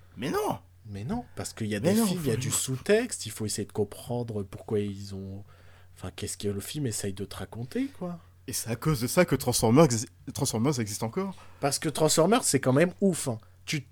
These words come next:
Speaker 2: t'écoutes tout le monde, tout le monde te dit, « C'est de la merde. » Mais Transformers, à chaque fois, ils font plus d'un milliard et demi, quoi,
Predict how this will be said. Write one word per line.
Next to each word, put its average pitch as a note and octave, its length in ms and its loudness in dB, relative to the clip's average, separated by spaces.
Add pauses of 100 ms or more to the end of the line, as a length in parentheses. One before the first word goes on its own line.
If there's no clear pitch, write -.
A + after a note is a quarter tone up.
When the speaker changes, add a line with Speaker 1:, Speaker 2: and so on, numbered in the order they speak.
Speaker 2:
t'écoutes G#3 320 4
tout A3+ 140 6
le G#3+ 80 4
monde, C4 160 2
tout F#3+ 100 -2
le E3+ 60 -2
monde F#3 140 2
te E3 60 0
dit, « D3+ 140 -2
C'est C#3 160 4
de B2+ 80 0
la C3+ 140 4
merde. » C#3+ 420 0 (380)
Mais C3 80 4
Transformers, F3 720 4
à - 20 6
chaque D3 220 0
fois, G#3+ 100 8
ils G3 60 4
font C3 120 -2
plus E3 200 -6
d'un E3 160 4
milliard E3+ 340 2
et F3+ 80 4
demi, G3+ 240 -2
quoi, - 220 -10